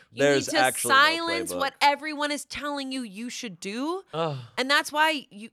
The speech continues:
Speaker 1: getting another friend who has a different perspective
Speaker 3: Ugh.
Speaker 1: will make you go, "Oh, I never thought about that. I don't actually need to get married if I don't want to."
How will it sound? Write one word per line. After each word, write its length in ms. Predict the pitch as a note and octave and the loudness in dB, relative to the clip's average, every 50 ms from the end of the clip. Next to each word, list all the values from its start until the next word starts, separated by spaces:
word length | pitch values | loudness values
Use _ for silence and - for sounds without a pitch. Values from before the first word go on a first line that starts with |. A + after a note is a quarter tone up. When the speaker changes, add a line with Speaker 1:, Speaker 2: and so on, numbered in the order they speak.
| - | -12
Speaker 1:
getting 320 | E3+ B3 A#3+ B3+ C#4+ C#4 C4+ | -6 -4 -2 -2 -2 -4 -6
another 340 | B3+ B3 B3 B3 B3+ B3+ B3 | -8 -8 -8 -8 -8 -8 -10
friend 500 | - _ - A3+ B3+ C4+ B3 A3+ A3 G#3 | -10 _ -10 -8 -6 -6 -6 -8 -10 -12
who 120 | G#3+ A#3 | -14 -14
has 240 | A#3 G#3+ G#3 G#3+ G#3 | -10 -8 -10 -10 -10
a 60 | A#3 | -12
different 360 | G3 - G3+ - A3+ A3 G3+ - | -16 -16 -16 -16 -18 -20 -20 -18
perspective 760 | G#3 F#3+ - - - A#3 C4 C4+ - - G3+ F#3 F#3 F#3 F#3+ | -18 -16 -16 -10 -6 -6 -6 -6 -6 -8 -8 -8 -8 -8 -10
Speaker 3:
Ugh. 60 | C4+ - _ _ _ _ - | -12 -16 _ _ _ _ -6
Speaker 1:
will 140 | D4+ D#4+ | -4 -2
make 200 | D4 D#4 E4 D#4+ D#4 | 0 -2 -2 -2 -4
you 80 | D#4 C4+ | -2 0
go, 260 | D4+ D4 C#4+ C#4 B3+ _ _ _ _ _ _ _ _ | 2 2 2 0 -4 _ _ _ _ _ _ _ _
"Oh, 140 | D4 E4+ F#4+ F#4+ | -10 -8 -6 -6
I 60 | F4 | -6
never 200 | F4 F#4 F4+ F4+ | -8 -10 -10 -12
thought 260 | - - F#4 G4 G4+ | -14 -14 -12 -12 -8
about 220 | F4 C#4 A#3+ G#3+ - | -6 -6 -6 -6 -4
that. 180 | G#3 F3 - - - | -4 -6 -4 -2 -2
I 140 | G#3 G#3+ | -2 -2
don't 240 | A3+ C#4+ E4 F4 - - | -2 -4 -8 -8 -8 -6
actually 400 | G3+ A3 B3 - - D4 C#4 B3+ | -6 -8 -8 -10 -12 -14 -12 -14
need 280 | G#3+ F3+ F3 F#3 G3+ G#3 | -14 -14 -16 -18 -18 -16
to 60 | A#3+ | -14
get 200 | G3 A3 G3+ - | -12 -12 -12 -12
married 360 | D3 C#3+ C#3 D#3 F#3+ B3+ C#4+ C#4 | -12 -12 -12 -12 -12 -12 -12 -12
if 100 | C4+ A3 | -10 -10
I 80 | G3 | -10
don't 160 | F#3+ F#3+ C#3+ D3+ | -10 -10 -14 -14
want 160 | B2+ D3 G3 | -14 -14 -14
to." 80 | C4 | -14